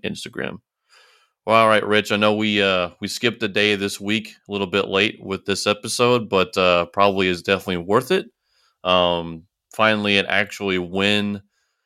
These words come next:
the Chiefs got over the Raiders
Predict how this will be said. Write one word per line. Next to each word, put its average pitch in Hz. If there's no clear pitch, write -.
the 92
Chiefs -
got 98
over 98
the 90
Raiders 98